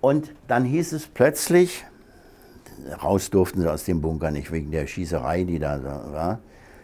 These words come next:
äh, die Russen sind da. So, na ja, ist gut. Und dann, äh,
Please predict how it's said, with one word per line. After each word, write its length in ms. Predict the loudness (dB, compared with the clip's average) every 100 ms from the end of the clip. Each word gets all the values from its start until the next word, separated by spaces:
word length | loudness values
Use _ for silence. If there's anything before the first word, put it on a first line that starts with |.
| -12 0
äh, 280 | 2 4 0 -8 -20 -20 -20 -4
die 60 | 2
Russen 340 | 4 6 4
sind 300 | 4 2 2
da. 300 | 0 0 -4 -12 -20 -20 -20 -20 -20 -20 -6
So, 240 | -4 -4 -6
na 160 | -8
ja, 200 | -4 -4
ist 140 | -6 -6
gut. 280 | -6 -6
Und 160 | -8 -4
dann, 280 | -2 -2 -4 -10 -20 -18 -10
äh, 400 | -2 0 2 2